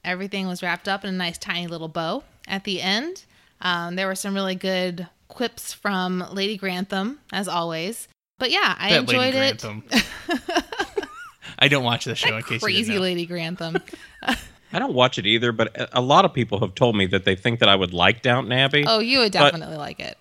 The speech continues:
Speaker 3: Yeah, so I kinda like to go start that and get into it because I love Maggie Smith. She is one of my all-time favorites.
Speaker 2: She's the old lady from Harry Potter, right?
Speaker 1: Yeah.
Speaker 3: Yes.
Speaker 2: Yeah, I love her.
Speaker 1: McGonagall.
Speaker 2: Yeah, there
Speaker 3: Yes.
Speaker 2: you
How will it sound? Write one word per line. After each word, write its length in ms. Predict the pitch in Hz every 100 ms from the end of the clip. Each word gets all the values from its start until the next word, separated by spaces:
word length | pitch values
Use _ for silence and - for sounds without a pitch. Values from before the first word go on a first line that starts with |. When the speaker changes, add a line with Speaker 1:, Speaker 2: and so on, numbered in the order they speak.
| _
Speaker 3:
Yeah, 160 | - 135
so 120 | 147
I 100 | 156
kinda 280 | - 240 220
like 180 | 160 139
to 80 | 117
go 460 | 123 120 110 92 - _ -
start 320 | - 127 120
that 160 | 110
and 80 | 104
get 120 | 101
into 260 | 104 101 101
it 120 | 92
because 540 | 104 - 117 107 95 -
I 320 | - 143 113 98 - _ _
love 680 | - 104 107 110 95 87 92 - _ _
Maggie 340 | 107 104 98 92
Smith. 440 | - 85 76 - _ _
She 280 | - 139 120
is 140 | 113
one 140 | 123 107
of 40 |
my 220 | 98 92 90 -
all-time 560 | 104 104 104 98 87
favorites. 480 | - 85 80 69 -
Speaker 2:
She's 240 | - 180
the 120 | 180 170
old 140 | 160
lady 160 | 143 139
from 160 | 131
Harry 180 | 127 113
Potter, 260 | 104 104 95
right? 280 | 104 117 - - _ _ _
Speaker 1:
Yeah. 180 | 247 180 - -
Speaker 3:
Yes. 240 | 120 104
Speaker 2:
Yeah, 60 | 131
I 40 |
love 200 | 131 120
her. 60 | 185
Speaker 1:
McGonagall. 680 | 202 196 190 156 143 131 - _
Speaker 2:
Yeah, 240 | 120 107 107
there 80 | 113
Speaker 3:
Yes. 100 |
Speaker 2:
you 60 | 101